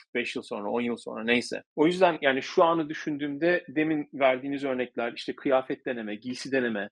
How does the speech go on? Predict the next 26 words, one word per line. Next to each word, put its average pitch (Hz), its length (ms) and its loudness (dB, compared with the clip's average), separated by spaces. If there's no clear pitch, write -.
mümkün 139 360 -2
olduğunca 135 440 0
online 135 440 2
alışverişi 127 960 0
deneyimleyerek 143 760 4
yapabilme. 107 560 -6
Nedir 117 220 -4
işte 127 420 -4
koltuk 117 360 -6
alacağım, 120 420 -4
evimde 123 320 -4
nasıl 127 260 -4
duruyor, 110 320 2
buraya 113 260 0
sığıyor 131 460 2
mu 101 180 -2
vesaire. 123 500 4
Bunlar 180 260 4
zaten 185 320 4
şu 160 140 -6
anda 156 160 -2
yapılan 156 340 -2
şeyler 113 300 -4
ama 131 200 -6
birazcık 160 380 4
daha 139 260 -2